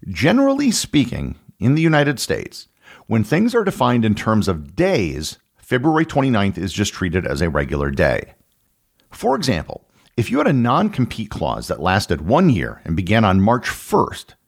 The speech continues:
and the next year was a leap year, that non-compete clause would last for three hundred sixty-six days, not three hundred sixty-five days.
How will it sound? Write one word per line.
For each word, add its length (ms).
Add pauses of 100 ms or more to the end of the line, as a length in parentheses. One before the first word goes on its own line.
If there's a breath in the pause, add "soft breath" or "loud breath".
(240 soft breath)
and 120
the 60
next 300
year 120
was 180
a 40
leap 320
year, 340 (440 soft breath)
that 200
non-compete 540
clause 360
would 100
last 260
for 120
three 240
hundred 240
sixty-six 600
days, 440 (160)
not 440
three 200
hundred 200
sixty-five 680
days. 400